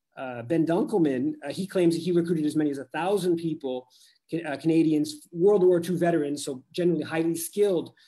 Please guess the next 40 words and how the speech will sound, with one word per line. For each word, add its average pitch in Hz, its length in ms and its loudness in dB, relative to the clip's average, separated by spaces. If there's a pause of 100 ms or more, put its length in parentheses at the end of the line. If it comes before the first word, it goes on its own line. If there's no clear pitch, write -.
(240)
uh, 139 280 -4
military 175 460 2
people, 151 540 -4 (140)
to 170 80 -2
go 175 180 2
fight, 170 480 -2 (320)
uh, 135 500 -4 (140)
uh, 131 460 -10 (160)
on, 143 160 -10
on 143 140 -8
behalf 147 240 -4
of 147 60 -12
the 139 60 -2
Zionist 135 460 -4
movement, 127 400 -4
and 135 360 -6
they 185 120 6
participated 139 720 -2
in 131 140 0
the, 127 200 -2 (300)
the 151 100 2
ethnic 147 300 0
cleansing 135 460 0
of, 120 260 -6
uh, 131 240 -4
uh, 123 180 -8
uh, 127 240 -4
of 123 280 -8
Palestine. 127 540 -4
And 151 140 0
so 180 140 2
Canada's 208 460 4
role 175 580 4 (540)
at 240 160 0
the 226 80 -2
U 208 260 4
N 196 120 4
in 175 60 6
nineteen 175 320 2
forty-seven 156 840 -2